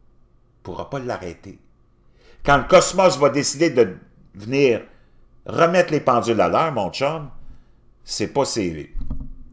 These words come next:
ces apôtres de cette nouvelle église qui vont arrêter, arrêter la foudre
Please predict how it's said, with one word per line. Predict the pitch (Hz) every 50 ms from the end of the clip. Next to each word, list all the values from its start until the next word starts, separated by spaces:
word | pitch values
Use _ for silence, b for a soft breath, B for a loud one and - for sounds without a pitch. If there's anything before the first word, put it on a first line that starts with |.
| - - _ _ _ _ _ _ _ _ _ _ _ _ _ _ _ _ _ _ _ _ _ _ _ _ _ _ _
ces | - - 101 92 82
apôtres | 98 - - - 120 123 110 104 - - -
de | - 78 90
cette | 80 - 101 - -
nouvelle | - 90 92 90 78
église | 76 71 80 101 123 123 120 - -
qui | - -
vont | 76 82 87 82 76 76 - _ _ _ _ _ _ _ _ _ _ _ _ _ _ _ _ _ _ _
arrêter, | - 87 80 90 82 80 - - 117 113 110 - _ _ _ _ _ _ _ _ _ _ _ _ _ _ _ _ _ _ _ _ _ _ _ _ _ _ _ _ _ _ _ _ _ _ _ _ _ _ _ _ _ _ _ _ _ _ -
arrêter | 92 87 80 82 78 73 - 120 123 123
la | 107 87 80 78 76 69 67
foudre | - - - - - 247 254 233 - 107 92 82 76 -